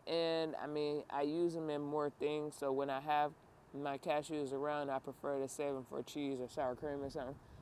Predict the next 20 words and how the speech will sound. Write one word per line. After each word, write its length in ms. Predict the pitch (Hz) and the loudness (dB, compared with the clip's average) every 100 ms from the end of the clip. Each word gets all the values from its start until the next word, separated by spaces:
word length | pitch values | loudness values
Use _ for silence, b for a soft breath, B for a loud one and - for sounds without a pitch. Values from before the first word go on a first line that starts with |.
| B | B
But 100 | - | 0
since 220 | 190 160 | 2 2
I 80 | 160 | 2
have 260 | 170 156 | 4 2
hemp 220 | 160 165 - | 2 -2 0
hearts 280 | 160 - | 0 2
that 120 | 156 143 | 2 0
I 100 | 135 | 0
hardly 380 | 156 151 147 | 0 2 2
use 300 | 147 156 151 | 4 4 4
for 100 | - | 2
anything, 640 | 135 143 160 151 160 156 151 - - - - - - | -2 0 -2 0 0 0 -2 -4 -6 -6 -4 0 2
I 140 | 139 147 | 6 4
decided 500 | 143 151 139 127 113 | 4 2 2 2 0
to 420 | - - - - | 0 -2 -2 -2
substitute 640 | - 143 - - 151 117 | 0 -2 -2 -4 -2 -2
hemp 220 | 151 131 139 | -2 -4 -4
hearts 280 | 123 - - | -6 -8 -10
in 60 | |
it. 120 | 127 | -12